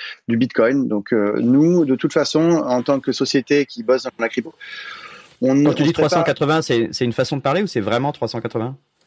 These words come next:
Speaker 1: Oh, il y a eu trois cent quatre-vingts papiers à un moment donné qui sont sortis et qui ont annoncé que ça y est, Bitcoin, c'était fini,
Speaker 2: D'accord.
Speaker 1: que ça
Speaker 2: Donc
Speaker 1: allait
Speaker 2: c'est un vrai
Speaker 1: marcher,
Speaker 2: chiffre.
Speaker 1: quoi.
Speaker 2: Ok.
Speaker 1: Ouais, c'est un vrai chiffre, ouais.
Speaker 2: <laughs>
Speaker 1: Et, euh, si tu veux, donc nous, on vit toujours avec une espèce d'épée de Damoclès au-dessus de la tête. Et en plus, quand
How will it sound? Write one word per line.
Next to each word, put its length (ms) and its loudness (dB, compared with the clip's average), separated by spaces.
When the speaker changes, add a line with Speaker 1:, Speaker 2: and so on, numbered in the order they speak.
Speaker 1:
Oh, 120 2
il 60 2
y 40 4
a 60 4
eu 80 0
trois 240 0
cent 160 -4
quatre-vingts 500 -2
papiers 540 0
à 80 -8
un 40 -6
moment 240 -2
donné 280 0
qui 100 -6
sont 160 -8
sortis 360 -2
et 80 2
qui 100 -4
ont 60 0
annoncé 420 0
que 160 0
ça 120 0
y 40 4
est, 40 0
Bitcoin, 340 0
c'était 180 -6
fini, 160 -2
Speaker 2:
D'accord. 180 2
Speaker 1:
que 180 0
ça 120 0
Speaker 2:
Donc 60 2
Speaker 1:
allait 20 -2
Speaker 2:
c'est 60 2
un 100 2
vrai 80 2
Speaker 1:
marcher, 220 -2
Speaker 2:
chiffre. 80 -8
Speaker 1:
quoi. 440 -10
Speaker 2:
Ok. 80 -4
Speaker 1:
Ouais, 140 2
c'est 80 -4
un 60 0
vrai 100 2
chiffre, 280 -4
ouais. 1000 -10
Speaker 2:
<laughs> 60 -6
Speaker 1:
Et, 200 4
euh, 220 2
si 180 -8
tu 100 -2
veux, 140 2
donc 180 0
nous, 120 4
on 240 4
vit 220 2
toujours 500 4
avec 260 0
une 60 -4
espèce 300 -2
d'épée 220 -2
de 60 -8
Damoclès 460 -2
au-dessus 180 -14
de 60 -8
la 100 0
tête. 300 0
Et 100 0
en 80 -2
plus, 280 -6
quand 120 -8